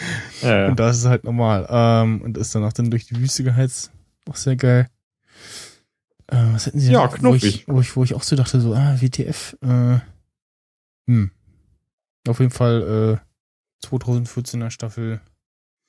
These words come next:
Speaker 2: von Dope
Speaker 1: Zieh ich mir
Speaker 2: äh,
Speaker 1: rein.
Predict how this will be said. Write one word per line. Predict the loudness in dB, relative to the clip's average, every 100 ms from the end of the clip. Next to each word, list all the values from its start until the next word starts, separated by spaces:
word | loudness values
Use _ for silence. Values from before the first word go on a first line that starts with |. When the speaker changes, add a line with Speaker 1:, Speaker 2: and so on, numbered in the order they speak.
| _ _ -20 -20 _ -20 -20 -20 -20 _
Speaker 2:
von | -8 -4 -4
Dope | -4 -4
Speaker 1:
Zieh | 2 2
ich |
mir | 4 4
Speaker 2:
äh, |
Speaker 1:
rein. | 4 4